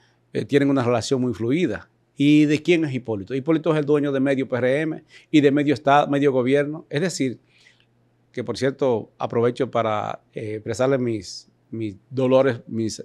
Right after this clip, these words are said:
mis, eh, condolencias si no ha muerto por el tema de la ruptura del brazo. Pero lo que sí importa retener es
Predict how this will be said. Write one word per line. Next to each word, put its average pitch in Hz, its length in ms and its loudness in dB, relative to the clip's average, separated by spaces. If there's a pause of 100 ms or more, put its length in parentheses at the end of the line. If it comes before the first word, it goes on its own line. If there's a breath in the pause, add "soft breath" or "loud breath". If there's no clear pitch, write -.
(120)
mis, 110 360 -10
eh, - 220 -12
condolencias 123 580 -4
si 104 120 -6
no 127 340 -8
ha - 80 -8
muerto 131 340 -8
por 117 140 -10
el 110 60 -14
tema 123 200 -8
de 117 60 -4
la 110 160 -12
ruptura 117 300 -10
del 123 120 -8
brazo. 123 360 -6 (480 soft breath)
Pero 175 260 6
lo 165 160 2
que 151 100 -2
sí - 220 -4
importa 190 480 0
retener 123 380 -2
es 95 260 -10